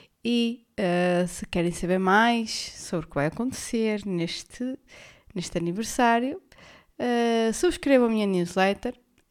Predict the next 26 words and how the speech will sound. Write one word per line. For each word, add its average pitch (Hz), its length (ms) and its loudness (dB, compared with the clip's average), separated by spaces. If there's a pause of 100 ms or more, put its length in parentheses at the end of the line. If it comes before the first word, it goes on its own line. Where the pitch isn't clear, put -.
e 185 500 -4
é 170 60 -2
só 180 240 -4
ir 165 100 2
ao 160 80 0
meu 175 120 -2
website 254 680 -2
e - 20 -4
logo 185 360 -2
na 180 160 -4
parte 170 540 -6
superior, 185 680 -2 (580)
eh, 160 140 -4 (180)
deixam 170 280 -4
lá 160 100 0
o 160 40 -2
vosso 160 380 -6
primeiro 165 360 -4
e 165 40 2
último 160 220 -6
nome 269 360 2 (380)
e 185 280 -2
também 170 480 -2
o 165 140 -2
vosso 165 300 -6
e-mail 208 320 -2